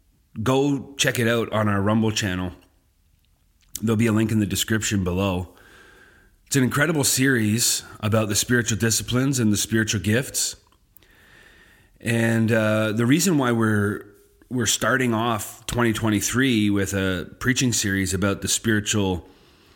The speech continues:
disciplines is because we want to practice the spiritual gifts. We want the spiritual gifts to be in operation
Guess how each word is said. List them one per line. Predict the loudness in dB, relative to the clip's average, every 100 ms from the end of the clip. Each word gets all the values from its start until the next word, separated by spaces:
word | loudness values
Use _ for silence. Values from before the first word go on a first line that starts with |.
| _ -10
disciplines | -2 0 0 0 0 0
is | 0 -2 -4 -8 -20 -20 -12
because | -6 -2 0 0 0
we | 0 0
want | 2 0 -2
to | -2 2 2 2 0 -4 -16 -20 -20 -20 -10
practice | -2 0 0 0 0 0 -2 -2 -6 -14 _ _ _ _ _
the | -10 -4
spiritual | -2 2 0 0 -2 -4 -6 -16 _ -16 -2
gifts. | 0 0 -4 -4 -2 -2 -6 _
We | -2 0
want | 0 -2
the | -4
spiritual | -2 0 0 -2
gifts | -4 -2 -2 -2 -4 -2 -2 -6 -20 -20 -10
to | -2
be | 2 2
in | 2
operation | 0 0 0 2 2 0 0 -2